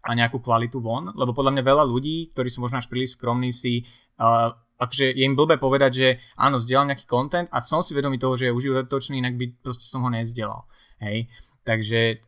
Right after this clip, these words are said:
ja, ja napríklad, kebyže teraz si mám akože zrušiť, a, Instagram, čo asi neurobím, a, tak by som tiež akože ne, ne, ja si nemyslím, že som nejakým spôsobom, že nenahraditeľný a to je podľa mňa chyba, ktorú si veľa ľudí na tom Instagram myslí.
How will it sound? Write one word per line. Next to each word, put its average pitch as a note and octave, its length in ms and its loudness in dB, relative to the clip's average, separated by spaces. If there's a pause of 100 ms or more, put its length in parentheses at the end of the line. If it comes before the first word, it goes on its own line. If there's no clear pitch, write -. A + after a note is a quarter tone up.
(100)
ja, B2+ 200 2
ja C3 160 8
napríklad, D3 260 4
kebyže C3+ 240 -2
teraz C3 240 4
si C3+ 80 -4
mám C3 240 0
akože A#2+ 300 -6
zrušiť, B2+ 500 0
a, B2 120 2 (180)
Instagram, D3+ 680 0
čo A#2+ 300 -6
asi A#2 280 -6
neurobím, C#3+ 580 0 (360)
a, A#2 140 0 (540)
tak B2 240 2
by B2+ 120 -4
som C#3+ 180 -4
tiež D3+ 280 0
akože C3 240 -2 (260)
ne, D3 200 2
ne, D3 180 -6 (480)
ja D#3 160 4
si F#3+ 140 2
nemyslím, D#3+ 320 -2
že C3+ 100 -4
som C#3 140 -6
nejakým B2+ 260 -2
spôsobom, A#2+ 540 -2
že A#2 160 -4
nenahraditeľný C3+ 720 0
a B2 80 -8
to - 80 -4
je B2 100 2
podľa A#2+ 220 0
mňa A2+ 100 0
chyba, B2 320 2
ktorú A#2 300 -4
si A#2+ 160 -8
veľa A#2+ 240 4
ľudí A#2+ 260 -2
na A#2 140 0
tom A2+ 160 -4
Instagram A#2 400 -4
myslí. A2 400 -6